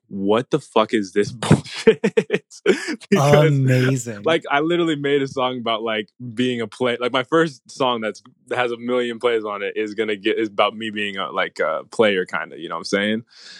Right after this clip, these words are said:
Speaker 2: That's
Speaker 1: Um,
Speaker 2: too funny.
Speaker 1: so it's like they got the, they, it, I'm not gonna say they got me all wrong, but they got me at least half wrong, you know what I'm saying?
Speaker 2: Mm-hmm.
Speaker 1: So after that happened, came back, we won the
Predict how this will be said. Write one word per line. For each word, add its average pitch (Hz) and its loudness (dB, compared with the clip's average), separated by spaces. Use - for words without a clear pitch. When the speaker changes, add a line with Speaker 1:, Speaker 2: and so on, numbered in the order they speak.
Speaker 2:
That's 98 2
Speaker 1:
Um, 87 -2
Speaker 2:
too 123 -2
funny. 101 -8
Speaker 1:
so 123 6
it's 117 -4
like 120 2
they 139 0
got 151 0
the, 139 -2
they, 131 -4
it, - -6
I'm 165 0
not 190 2
gonna 156 -4
say 147 2
they 127 0
got 110 0
me 107 -4
all 135 2
wrong, 165 -2
but 120 -4
they 117 -2
got 117 -4
me 110 -8
at 104 -8
least 107 -10
half 90 -6
wrong, 57 -10
you 55 -18
know - -8
what - -10
I'm - -14
saying? 104 0
Speaker 2:
Mm-hmm. - -14
Speaker 1:
So 147 4
after 160 2
that 135 2
happened, 110 -4
came 139 -2
back, 104 -4
we 110 -4
won 123 0
the 135 0